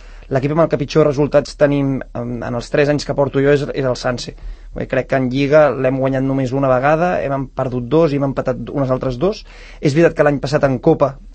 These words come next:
també ens els vam trobar a quarts de final i vam guanyar amb relativa comoditat, però veníem de la jornada anterior jugant Lliga a casa seva i empatar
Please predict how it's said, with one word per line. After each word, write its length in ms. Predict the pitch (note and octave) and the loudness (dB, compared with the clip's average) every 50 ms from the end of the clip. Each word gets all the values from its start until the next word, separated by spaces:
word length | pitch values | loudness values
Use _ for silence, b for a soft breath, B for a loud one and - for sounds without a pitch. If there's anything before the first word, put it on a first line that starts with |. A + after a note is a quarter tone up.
| - | -4
també 160 | C3+ C3+ C#3 | 0 0 2
ens 160 | C#3 C3+ B2 C#3 | 2 2 0 0
els 80 | C3+ | 0
vam 160 | C#3 C#3 C3 | 0 0 0
trobar 220 | C3 C#3 C#3 C#3 B2+ | 0 0 0 0 0
a 20 | |
quarts 240 | - C#3+ C3 B2 C3 | 0 0 -2 -2 -2
de 60 | A2+ C#3+ | -4 -2
final 320 | C#3+ C#3+ C#3+ C3+ B2+ A#2 b b b b b b | 0 2 2 2 0 -2 b b b b b b
i 160 | b - C#3 C3 | b -2 0 0
vam 160 | B2+ C3 C3 | 2 2 2
guanyar 380 | B2+ C3 C3 C3 C3 B2+ B2+ B2 A2+ - - - - | 2 2 2 2 2 2 2 0 -2 -4 -10 -10 -8
amb 160 | B2+ B2 B2 | -6 -4 -2
relativa 380 | B2 B2 A#2+ C3 C#3 C#3 C3+ - | -2 -2 -2 0 2 2 2 2
comoditat, 600 | C3+ C3 B2+ B2 B2 A#2+ C#3+ F3 - - - - - - b b b b b b b - - - | 0 0 2 2 2 4 4 2 2 0 -4 -12 -16 -16 b b b b b b b -8 -2 2
però 300 | D#3+ D3+ C#3+ C#3+ C#3 C3+ | 4 6 6 6 6 4
veníem 420 | B2+ C#3 C#3+ C#3+ D3 D3+ D#3 D#3 D3+ | 4 2 2 2 4 4 4 4 4
de 80 | D3+ D3+ | 4 4
la 60 | D3 C3 | 4 4
jornada 300 | C#3 C3+ C#3+ C#3+ C#3+ D3 | 2 0 2 2 2 2
anterior 260 | C#3 - D3 C#3+ C3+ | 2 2 2 2 2
jugant 320 | B2+ D3 C#3 C#3+ C#3 C#3 C3 | 2 2 4 4 4 2 2
Lliga 220 | C#3 C3+ C3+ C3+ | 0 0 0 0
a 40 | - | 0
casa 200 | C#3+ C3+ C3+ C3+ | 0 -2 -2 -2
seva 260 | - - D#3+ D#3 F#3 F3 | -2 0 0 2 2 2
i 120 | D#3 C#3+ C#3+ | 2 2 0
empatar 420 | C#3 B2+ - C3 B2 C#3 C#3 C3+ | 0 -2 -4 -4 -2 0 2 4